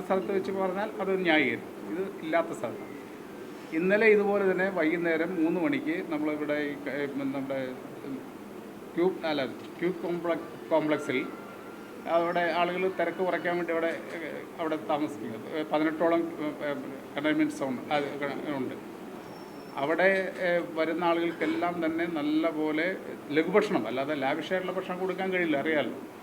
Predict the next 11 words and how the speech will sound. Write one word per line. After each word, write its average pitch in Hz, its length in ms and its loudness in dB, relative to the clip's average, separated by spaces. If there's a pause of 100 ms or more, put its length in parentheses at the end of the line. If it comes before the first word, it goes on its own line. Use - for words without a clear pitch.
(340)
അവിടെ 165 240 0
വെള്ളവും 170 320 4
കൊടുക്കുന്നുണ്ട്, 143 580 2
ചൂടുവെള്ളം 135 460 0
കൊടുക്കുന്നുണ്ട്, 127 480 -2
പച്ചവെള്ളം 131 520 -4
കൊടുക്കുന്നുണ്ട്, 123 440 -2
അതുപോലെ 127 360 -2
തന്നെ 127 180 -2 (560)
അവർക്ക് 143 220 -2
വേണ്ട 139 300 2